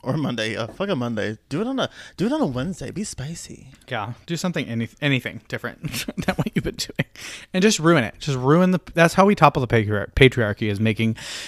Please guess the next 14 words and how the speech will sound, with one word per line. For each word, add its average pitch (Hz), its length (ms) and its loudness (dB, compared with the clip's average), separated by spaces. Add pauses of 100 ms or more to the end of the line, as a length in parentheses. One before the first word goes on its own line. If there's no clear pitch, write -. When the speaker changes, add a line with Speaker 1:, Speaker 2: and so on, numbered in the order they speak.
(120)
Speaker 2:
especially 147 600 6
cishet 123 420 2
men, 107 320 -2
uncomfortable. 196 760 0
Speaker 1:
Make 190 180 2
them 196 120 0
uncomfortable. 156 480 -4
Make 120 160 -6
them 208 120 -6
question 123 300 -4
themselves. 110 400 -6 (340)
Speaker 2:
And 170 160 6
make 196 200 6
them 214 260 10